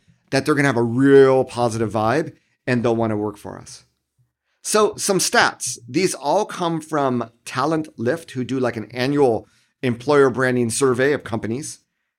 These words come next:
So the importance of employer brand for attracting candidates, according to, uh, actually, this comes from LinkedIn, just looking at the source of this image.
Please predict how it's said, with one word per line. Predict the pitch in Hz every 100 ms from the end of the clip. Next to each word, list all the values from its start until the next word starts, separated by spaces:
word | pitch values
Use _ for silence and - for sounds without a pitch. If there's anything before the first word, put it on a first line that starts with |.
| _ _ _
So | - 185
the | 180 180
importance | 156 - - 233 262 196
of | 180
employer | 156 - 180 180 160
brand | 120 135 139 143
for | 135
attracting | 117 - 135 127 123 110
candidates, | 131 123 104 - - - -
according | - 147 156 147
to, | 127 139 127 113 - _ _ -
uh, | 123
actually, | 175 180 151 123
this | 139 -
comes | - 160
from | 139 120
LinkedIn, | 131 123 117 87 -
just | 110 117
looking | 131 113
at | 110
the |
source | 113 127 113
of | 110
this | 113
image. | 110 101 -